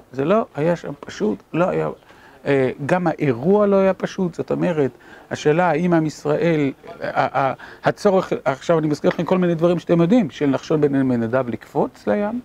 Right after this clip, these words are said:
לא כל כך פשוט. התלונה, "השם יילחם לכם ואתם תחרישון", זה סיפור לא כל כך פשוט, ובעיקר העובדה שכשהם נכנסו לים,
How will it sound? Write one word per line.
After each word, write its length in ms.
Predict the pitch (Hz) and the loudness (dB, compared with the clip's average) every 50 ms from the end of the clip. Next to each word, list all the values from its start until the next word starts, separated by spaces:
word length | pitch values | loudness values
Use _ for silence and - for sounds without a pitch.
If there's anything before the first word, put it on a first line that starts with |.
| _ _ _ - | _ _ _ -4
לא 80 | 147 160 | -2 -2
כל 100 | 202 208 | -2 -2
כך 140 | - 208 - | -4 -8 -8
פשוט. 380 | - 208 185 - 202 196 185 - - - - - - - - - - - - | -6 -6 -4 0 -2 -2 -2 -4 -8 -18 -20 -20 -20 -20 -20 -20 -20 -10 -4
התלונה, 600 | - 151 143 139 135 - - 170 160 156 151 147 - - | 0 0 2 2 0 0 2 2 4 4 2 0 -2 -4
"השם 280 | - - - 175 175 175 | -8 -2 0 0 2 2
יילחם 340 | 160 139 135 - - 170 156 | 2 0 0 0 0 0 0
לכם 240 | 151 - - 165 156 | 0 0 -2 0 0
ואתם 280 | 139 135 - - 160 156 | 0 0 0 0 -2 -2
תחרישון", 720 | - 123 - - 143 131 135 127 - - 180 165 139 131 - - - | -2 -4 -2 -2 -2 -2 -2 -4 -2 -2 -2 -2 -2 -6 -8 -12 -16
זה 180 | 104 104 110 | -18 -18 -18
סיפור 440 | 113 - - 123 - - 147 143 110 - _ _ - | -18 -12 -10 -10 -2 0 0 0 0 -4 _ _ 0
לא 300 | 120 127 127 151 220 233 - | 2 4 4 4 2 2 0
כל 60 | 220 - | -2 -2
כך 120 | 220 196 - | -4 -6 -4
פשוט, 320 | - 196 - - 220 220 - - - - - - - - - - - - | -4 -4 -2 -2 -2 -4 -4 -6 -14 -20 -20 -20 -20 -20 -20 -20 -4 -2
ובעיקר 840 | 135 143 127 131 - - 120 - - 233 247 262 240 226 226 247 277 - - - | -2 0 2 0 0 0 -4 -4 0 0 2 2 2 2 0 -2 -6 -12 -6 -2
העובדה 640 | - 151 - - - 143 127 127 143 214 240 262 226 | -2 -2 0 -2 -2 -4 -4 0 2 2 2 2 0
שכשהם 520 | - - 170 - - - 151 180 233 240 | -4 -6 -8 -8 -2 0 2 4 4 4
נכנסו 400 | 226 - - - 254 - 233 240 | 2 2 0 -4 -2 0 2 4
לים, 560 | 220 196 180 190 240 285 277 240 233 233 240 | 4 4 4 4 2 2 2 2 4 4 2